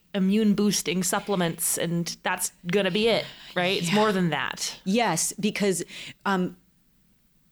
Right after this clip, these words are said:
Speaker 2: really, we are, in essence, like every other ecosystem, we are a terrain on which things either grow and thrive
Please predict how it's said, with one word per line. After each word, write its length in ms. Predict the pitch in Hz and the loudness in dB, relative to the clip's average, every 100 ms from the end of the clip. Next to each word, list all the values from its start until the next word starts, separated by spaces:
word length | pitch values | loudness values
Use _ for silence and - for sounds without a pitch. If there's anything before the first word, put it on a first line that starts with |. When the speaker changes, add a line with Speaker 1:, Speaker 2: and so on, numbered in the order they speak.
| _ - | _ -8
Speaker 2:
really, 640 | 170 240 254 294 320 330 _ _ _ _ _ _ _ _ _ _ | 0 2 2 2 0 -2 _ _ _ _ _ _ _ _ _ _
we 360 | - 170 233 262 | -6 -2 0 0
are, 560 | 165 156 135 139 226 247 _ _ _ _ _ - | 0 0 0 -2 -4 -8 _ _ _ _ _ -6
in 180 | 190 185 - | -2 -2 -2
essence, 540 | 170 - 131 190 - | -2 -2 -4 -4 -4
like 260 | 160 156 - | -4 -6 -4
every 340 | 185 180 220 - | -4 0 0 2
other 560 | 165 165 165 165 165 - | 0 0 0 0 -2 -4
ecosystem, 1040 | 170 165 143 - 131 - 143 135 143 139 | -4 -2 -4 -4 -6 -6 -4 -4 -6 -4
we 260 | 147 190 196 | 0 0 0
are 500 | 160 151 151 151 - | 0 0 0 -2 -4
a 60 | 151 | -10
terrain 640 | - - 139 139 127 113 135 _ _ - | -10 -8 -6 -6 -6 -8 -12 _ _ -10
on 200 | 160 151 | -6 -2
which 260 | 151 147 - | -2 -2 -4
things 380 | - 143 139 - | -6 -6 -6 -8
either 300 | 160 143 135 | -10 -8 -10
grow 520 | 131 175 220 262 302 _ _ - | -4 -2 0 0 -2 _ _ -6
and 520 | 151 147 147 135 143 _ _ _ - | -2 -2 -2 -4 -8 _ _ _ -8
thrive 560 | 165 165 180 247 277 | -2 -2 0 -2 -2